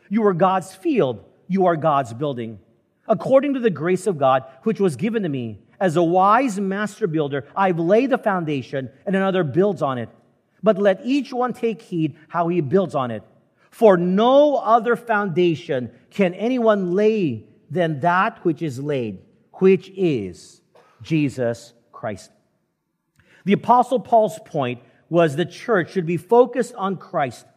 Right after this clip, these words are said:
united in the work that the Lord Jesus has given us.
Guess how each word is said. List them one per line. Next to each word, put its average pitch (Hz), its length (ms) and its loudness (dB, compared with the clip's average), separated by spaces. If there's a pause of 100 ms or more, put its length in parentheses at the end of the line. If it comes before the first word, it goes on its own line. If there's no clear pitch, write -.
(300)
united 233 760 2
in 220 200 -2
the 196 100 4
work 160 720 0
that 185 160 -4
the 180 80 -4
Lord 196 340 4
Jesus 151 440 -4
has 160 140 -4
given 139 280 -6
us. - 260 -12